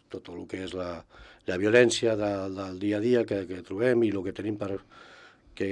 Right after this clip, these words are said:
eh, al carrer, i, bueno, i una miqueta tot això és això. Eh, amb la joventut, eh, també fomentar l'ocupació juvenil. Eh, és important això, va, clar, això va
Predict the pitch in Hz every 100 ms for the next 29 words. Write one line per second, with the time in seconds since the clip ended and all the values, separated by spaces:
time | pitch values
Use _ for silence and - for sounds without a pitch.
0 | 92 92 - - - - - - 113 110
1 | 120 139 156 - 117 107 101 117 165 -
2 | 110 107 107 104 113 117 117 117 107 113
3 | 117 123 120 123 107 - - - - -
4 | - - - _ _ - 117 113 113 117
5 | 127 123 120 117 123 117 190 170 - 123
6 | 113 110 110 120 113 110 127 139 143 -
7 | 123 120 110 127 139 135 120 110 - 120
8 | 120 113 113 101 73 - 98 95 98 98
9 | - 107 113 98 117 107 - 107 113 107
10 | 107 95 110 95 117 113 120